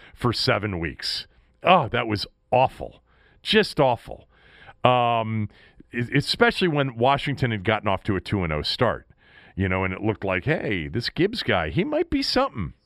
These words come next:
you know? Maybe he, maybe he's pretty good." Um, <laughs> and, uh,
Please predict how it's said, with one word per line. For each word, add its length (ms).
you 140
know? 320
Maybe 360
he, 160
maybe 300
he's 200
pretty 220
good." 380
Um, 380
<laughs> 320
and, 260
uh, 440